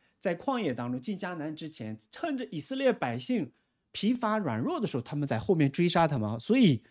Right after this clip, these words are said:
上帝向他们宣布，就是，呃，就是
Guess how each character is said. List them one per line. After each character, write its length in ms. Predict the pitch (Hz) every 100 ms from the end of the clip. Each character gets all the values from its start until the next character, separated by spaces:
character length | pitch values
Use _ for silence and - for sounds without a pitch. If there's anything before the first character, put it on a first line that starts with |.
| _ _ _ _
上 320 | - 254 220
帝 160 | 226 202
向 260 | - 233 196
他 100 | 185
们 120 | 180
宣 280 | - 185 185
布， 160 | 202
就 140 | 143 135
是， 340 | 131 113 107 _ _ _
呃， 200 | 117 113
就 140 | 117 131
是 340 | - 113 -